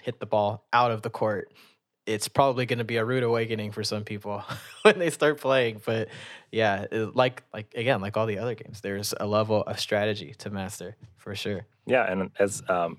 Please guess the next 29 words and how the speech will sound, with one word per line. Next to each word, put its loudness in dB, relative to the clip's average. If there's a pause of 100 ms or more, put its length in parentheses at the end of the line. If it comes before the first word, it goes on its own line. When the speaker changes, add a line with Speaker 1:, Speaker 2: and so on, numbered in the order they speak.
Speaker 2:
Chris 0
was -2
saying, -2
there 2
is, -8 (120)
you 0
know, 0 (140)
also 2
environmental, 0 (440)
um, -4 (1000)
details 0
that 0
you 0
need -2
to -4
be, -2 (260)
um, 0 (120)
pay 2
attention 0
to, 0
'cause -4
there 4
are 2
three -2
different -2
courts -2 (460)
that 6
will, 6
um, 0